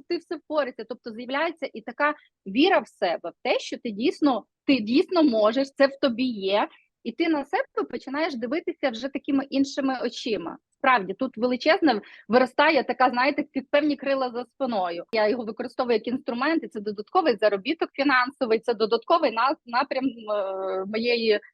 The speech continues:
е, діяльності. Тобто я додатково ще на цьому заробляю гроші. Тому тут плюсів, ну, просто немерено. Те, що ти відчуваєш свою силу, впевненість і знаєш, на що тобі ставить, куди мені не варто лізти. Бо я завжди скажу з власного досвіду,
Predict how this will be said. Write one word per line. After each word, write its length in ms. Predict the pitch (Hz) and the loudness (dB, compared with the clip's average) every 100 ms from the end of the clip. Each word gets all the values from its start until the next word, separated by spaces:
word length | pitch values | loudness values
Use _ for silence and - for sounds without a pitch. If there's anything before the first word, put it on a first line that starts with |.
| _ _ | _ _
е, 260 | 202 185 208 | 0 4 4
діяльності. 600 | 220 240 196 185 185 196 | 4 4 2 0 -6 -6
Тобто 240 | 208 - | -6 -2
я 140 | 233 233 | 2 4
додатково 500 | 220 214 - 302 320 | 4 2 2 4 4
ще 160 | - | 0
на 140 | 208 214 | -2 -2
цьому 360 | - 240 240 | -4 -6 -6
заробляю 500 | 208 208 196 196 196 | -2 -2 0 0 0
гроші. 360 | 190 165 170 185 | -2 -6 -8 -10
Тому 180 | 214 247 | -4 -2
тут 300 | 262 247 240 | -2 -2 -2
плюсів, 420 | 247 247 - 381 494 - _ _ _ _ _ - - | -2 -2 6 6 6 -4 _ _ _ _ _ -16 -8
ну, 160 | 226 | -8
просто 560 | - 254 330 - 247 220 196 180 | 2 4 4 4 4 4 0 -2
немерено. 420 | 233 247 180 185 | 0 2 0 -2
Те, 160 | 196 302 | 0 0
що 160 | - 262 | 0 -4
ти 160 | 262 | -2
відчуваєш 500 | 226 220 240 233 214 | -2 -6 -4 0 -2
свою 320 | - 220 220 | -4 -8 -8
силу, 300 | 233 240 214 | -6 -4 -4
впевненість 560 | 208 233 214 190 196 - | -2 -2 -2 -2 -6 -2
і 140 | 277 226 | 0 2
знаєш, 420 | 247 240 196 - | 2 2 0 0
на 120 | 220 | -4
що 160 | 214 233 | -2 -4
тобі 220 | 226 202 | 0 -2
ставить, 440 | 208 226 233 330 - | 2 4 4 2 -4
куди 220 | 220 254 | -6 -6
мені 200 | 233 220 | -6 -6
не 100 | 214 | 0
варто 380 | 202 196 - 214 | 2 0 -2 -8
лізти. 340 | 220 220 240 | -8 -12 -8
Бо 100 | 208 | -4
я 220 | 226 240 240 | 0 0 0
завжди 300 | 220 202 240 | -8 -8 -8
скажу 220 | 240 226 | -6 -2
з 40 | |
власного 360 | 233 240 226 208 | 0 0 -2 0
досвіду, 400 | 254 - 277 | 0 0 -2